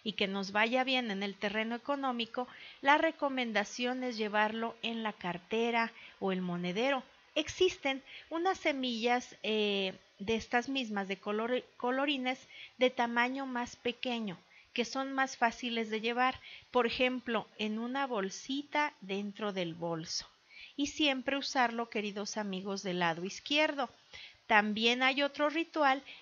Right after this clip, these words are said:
en el cual podemos dejarlos en agua. Esto es para los domicilios, los negocios. Eh, ahí los podemos poner de preferencia que sean siete, que es un número cabalístico,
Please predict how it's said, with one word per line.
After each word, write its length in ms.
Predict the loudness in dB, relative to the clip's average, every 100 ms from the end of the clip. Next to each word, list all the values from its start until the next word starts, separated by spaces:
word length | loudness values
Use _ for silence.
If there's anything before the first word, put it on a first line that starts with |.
| -4
en 160 | -2 -2
el 120 | 0
cual 220 | 2 2
podemos 500 | 2 2 2 0 -2
dejarlos 720 | -2 2 2 2 0 -2 -4 -6
en 220 | -6 -2
agua. 400 | 0 0 -2 -8 -10 -16 _ -20 -18
Esto 420 | -4 -2 -2 -4 -8
es 80 |
para 280 | -2 0 2
los 180 | 0 -2
domicilios, 800 | -6 -6 -8 -6 -6 -4 -4 -6
los 220 | -6 -8
negocios. 1000 | -6 -6 -4 -4 -4 -6 -6 -6 -6 -8 -12 -20 -20 -8
Eh, 440 | -2 0 0 -2 2
ahí 240 | 2 2
los 240 | 0 -2 -4
podemos 480 | -2 -2 -2 -6
poner 340 | -4 -4 -2 -2
de 100 | -2
preferencia 640 | -4 -4 -4 -4 -4 -6
que 120 | -6 -8
sean 300 | -4 -2 -4
siete, 500 | -2 0 0 -4 -8 _ _ _ _
que 80 | -4
es 160 | -4
un 120 | -6 -6
número 360 | -4 -4 -4
cabalístico, 840 | -2 0 0 -2 -4 -4 -4 -4